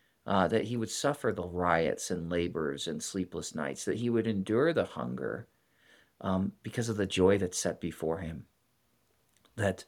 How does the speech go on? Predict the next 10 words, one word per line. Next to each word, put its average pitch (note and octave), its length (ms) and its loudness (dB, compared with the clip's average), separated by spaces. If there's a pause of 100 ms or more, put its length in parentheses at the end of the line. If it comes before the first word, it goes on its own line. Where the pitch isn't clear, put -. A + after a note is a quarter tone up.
(400)
that, G2 420 6
uh, G2 240 4
and G#2+ 160 4
he C3+ 180 2
would A2+ 200 2
actually A2+ 640 0
count - 480 0
these G2+ 320 -4
things F#2 640 0
as, E2 520 -2